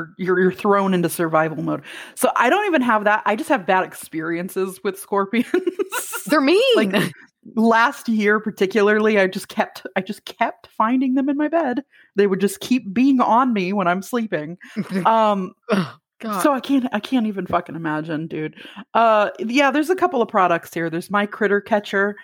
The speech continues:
Speaker 2: No.
Speaker 1: Um, <laughs> and, and it looks like, you know, fiber optic, um, w-, wires? That can't
Speaker 2: Yeah.
Speaker 1: be the right term.
Speaker 2: Yeah, I know what you're talking
Speaker 1: Fibers?
Speaker 2: about.
Speaker 1: You know what I mean?
Speaker 2: Yeah.
Speaker 1: Are you looking at My Critter Catcher?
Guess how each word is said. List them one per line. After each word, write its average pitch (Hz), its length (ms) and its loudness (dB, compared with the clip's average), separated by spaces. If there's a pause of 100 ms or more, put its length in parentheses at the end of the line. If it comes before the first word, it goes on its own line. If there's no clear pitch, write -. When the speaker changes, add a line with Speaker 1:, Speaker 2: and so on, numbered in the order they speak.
(120)
Speaker 2:
No. 277 460 0
Speaker 1:
Um, 175 380 0 (100)
<laughs> - 80 -12 (840)
and, 302 180 2
and 277 200 2
it 277 100 0
looks 415 360 0
like, 285 420 0 (460)
you 254 80 2
know, 427 100 2
fiber 220 480 0
optic, 220 560 -2 (140)
um, 190 580 2 (880)
w-, - 100 -14 (160)
wires? 302 520 2 (180)
That 233 160 0
can't 254 160 -2
Speaker 2:
Yeah. 294 140 4
Speaker 1:
be 190 40 -8
the 147 60 -4
right 143 180 -4
term. - 280 -8 (100)
Speaker 2:
Yeah, 240 180 2
I 233 40 0
know 277 100 2
what 277 60 2
you're 277 80 2
talking 269 140 0
Speaker 1:
Fibers? 156 140 -6
Speaker 2:
about. 160 180 -2
Speaker 1:
You 220 60 0
know 196 60 0
what 151 100 -2
I - 20 -6
mean? 143 100 -2
Speaker 2:
Yeah. 175 220 0 (320)
Speaker 1:
Are 220 80 2
you 269 140 2
looking 339 240 2
at 269 100 0
My 254 120 0
Critter 254 280 0
Catcher? 247 420 -2